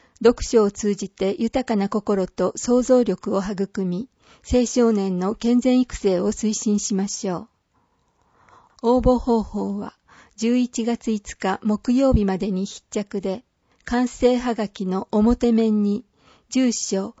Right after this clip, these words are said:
氏名、年齢、学校名、学年、または職業を、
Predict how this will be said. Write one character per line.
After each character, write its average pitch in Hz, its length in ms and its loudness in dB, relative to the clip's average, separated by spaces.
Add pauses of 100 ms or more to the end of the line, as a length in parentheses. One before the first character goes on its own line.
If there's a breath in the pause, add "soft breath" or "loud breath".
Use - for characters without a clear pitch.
氏 - 240 0
名、 202 340 0 (300)
年 226 360 4
齢、 208 280 0 (320)
学 208 200 -4 (120)
校 240 220 4
名、 196 300 -4 (280)
学 208 320 -4
年、 220 320 0 (100)
ま 220 140 -6
た 247 160 -2
は 196 120 0
職 233 300 -6
業 185 280 -2
を、 202 200 -12